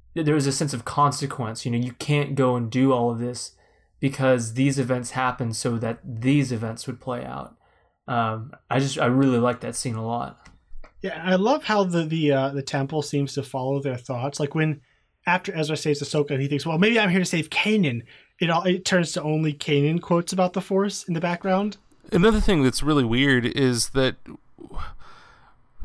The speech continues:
Speaker 3: we're given hints that the Emperor, he can manipulate things inside the world at this point. Um, and maybe he's manipulating some of these things that Ezra is seeing or controlling what he hears or something like that, but he can't enter.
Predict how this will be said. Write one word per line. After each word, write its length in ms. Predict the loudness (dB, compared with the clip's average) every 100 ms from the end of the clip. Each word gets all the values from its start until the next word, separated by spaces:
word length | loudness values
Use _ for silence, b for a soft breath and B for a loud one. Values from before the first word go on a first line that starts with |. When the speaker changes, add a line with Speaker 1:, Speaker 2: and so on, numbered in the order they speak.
| 0
Speaker 3:
we're 160 | 4 4
given 240 | 4 2
hints 380 | 0 0 0 0
that 180 | -2 2
the 160 | 2
Emperor, 360 | 2 4 4 4
he 140 | 2
can 240 | 0 0 0
manipulate 680 | 0 0 2 2 4 2
things 540 | 0 0 0 -2 -4 -4
inside 440 | -2 0 0 -2
the 80 | -4
world 480 | -4 -2 -4 -6 -10
at 120 | -12
this 140 | -10 0
point. 440 | 4 4 4 -2 -10 b b b b b
Um, 380 | -4 -4 -4 -8 -6
and 140 | 0
maybe 280 | 2 2 0
he's 260 | -2 -4
manipulating 840 | -4 -4 -2 -2 0 -2 -4 -6 -8
some 240 | -4 -2
of 60 | -2
these 300 | -6 -6 -8
things 480 | -6 -8 -8 -10 -10
that 180 | -10 -12 _
Ezra 380 | -4 -4 -4 -8
is 80 | -6
seeing 500 | -2 -2 -2 -6 -12 b b b b b b _ -4
or 100 | -4
controlling 540 | -2 -4 -2 -2 -2
what 120 | -6 -8
he 140 | -8
hears 360 | -4 -2 -2 -6
or 60 |
something 320 | -6 -6 -4 -8
like 160 | -6
that, 180 | -6 -6
but 120 | -6
he 120 | -6
can't 340 | -6 -6 -6 -6
enter. 460 | -8 -8 -10 -12